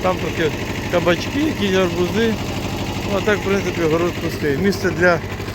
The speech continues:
цибулі у нас вже готове, в принципі. Що, вода ще, да? Та то півбочки оставиш, потім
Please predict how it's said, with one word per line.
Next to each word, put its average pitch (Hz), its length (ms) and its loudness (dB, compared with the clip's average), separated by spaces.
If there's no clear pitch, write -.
цибулі 185 380 2
у - 20 0
нас 180 120 2
вже 175 180 4
готове, 214 400 4
в 175 60 2
принципі. 180 540 2
Що, 226 140 8
вода 233 400 6
ще, 226 140 -4
да? 190 220 -2
Та 247 80 6
то 277 160 4
півбочки 285 720 4
оставиш, 226 540 4
потім 208 220 0